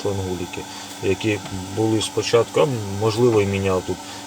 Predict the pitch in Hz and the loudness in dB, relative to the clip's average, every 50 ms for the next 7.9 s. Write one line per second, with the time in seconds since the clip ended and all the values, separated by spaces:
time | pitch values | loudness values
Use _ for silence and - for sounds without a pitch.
0 | - 107 101 101 107 107 101 95 92 - 98 - - - 101 101 107 104 95 - | -6 -2 2 4 6 6 4 4 2 -2 -4 -4 -2 0 2 2 4 2 2 2
1 | 95 90 87 92 95 98 95 - 98 95 98 98 - - 95 92 90 87 87 85 | 0 0 0 0 -2 -2 -2 0 0 0 0 0 0 2 2 2 2 0 -2 -4
2 | 95 90 92 95 95 92 90 - - - - - - - - - - - - - | -4 -4 -2 -2 -2 -2 -2 -2 -2 -2 -2 -2 -2 -4 -4 -6 -8 -8 -8 -10
3 | - - - - - - - - - - - 139 131 120 117 117 113 110 110 110 | -10 -10 -10 -10 -12 -12 -12 -12 -12 -8 -2 2 4 6 6 6 6 4 4 4
4 | 110 104 101 101 98 95 87 78 78 - - - - - - - - - - - | 2 0 0 -2 -4 -4 -6 -8 -10 -12 -12 -14 -14 -14 -14 -16 -16 -16 -16 -14
5 | - - - - - - - - - - - 175 160 151 147 147 147 135 123 135 | -14 -14 -12 0 2 2 2 4 4 6 8 8 10 10 12 12 12 12 12 10
6 | 131 107 120 120 110 160 175 175 151 151 147 147 139 - - 113 104 - - 156 | 8 8 8 8 10 10 10 10 12 12 12 12 10 10 6 6 6 6 6 6
7 | 156 151 143 143 120 - - 110 104 107 113 120 120 120 120 117 110 | 8 8 8 8 6 2 -2 -2 2 4 6 8 8 8 8 8 6